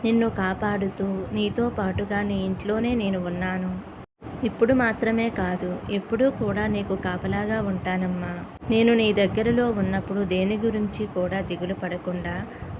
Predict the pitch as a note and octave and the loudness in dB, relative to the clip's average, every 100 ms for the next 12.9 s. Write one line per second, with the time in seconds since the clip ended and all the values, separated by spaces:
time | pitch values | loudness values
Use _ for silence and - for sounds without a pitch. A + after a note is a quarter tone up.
0 | - G3+ G3 G#3+ A3 A3+ F#3 - G3+ G3+ | -2 0 2 0 0 0 -2 -2 -2 -2
1 | A3 G#3+ A3 G#3+ F3 F3 F3 F3 F#3 - | -2 -4 -2 -2 -4 -4 -4 -4 -6 -12
2 | - _ - G#3+ A3 G#3 G#3 G3+ A3+ B3 | -16 _ -6 0 0 0 -2 0 0 0
3 | A#3 G3+ F#3+ A3 G3+ F3+ F3+ - F#3+ F#3 | -2 -2 -2 -2 0 -2 -4 -6 -4 -4
4 | F#3 F3+ F3+ F#3 F#3+ - - - - G3+ | -4 -4 -6 -6 -4 -6 -6 -12 -12 -2
5 | G#3 G3 G#3 A#3+ A#3 G#3 G3+ A3 G#3 G3 | 0 2 2 0 0 -2 0 -2 0 -2
6 | F#3 F#3+ F#3+ - G#3 G#3 G3+ G#3 A3+ G3+ | -2 -4 -4 -2 -2 0 0 0 0 -2
7 | G3 G#3+ G#3 G#3+ A3+ G#3+ G#3+ A3 A#3 G3+ | 0 0 0 0 0 -2 -2 -2 0 0
8 | F3+ F3+ - G3 F#3+ F#3 F3+ F3+ - - | 0 -2 -2 -2 -2 -2 -4 -8 -12 -18
9 | - - - B3+ A#3 A#3 A#3+ A3 F#3+ G3 | -14 -12 -2 4 4 6 2 2 0 0
10 | A3+ G#3+ G#3+ G#3 G3 G#3+ G#3+ F#3+ G3 F#3+ | -2 0 0 2 2 2 2 2 0 0
11 | G3 G#3 A3+ G#3 G3 G#3+ A3 G#3 G#3 G3 | 0 2 2 2 0 0 0 -2 -2 -4
12 | F#3+ G3 G3 A3 G#3+ G3 F#3+ F#3+ F#3+ | -2 -2 0 0 0 0 0 0 -2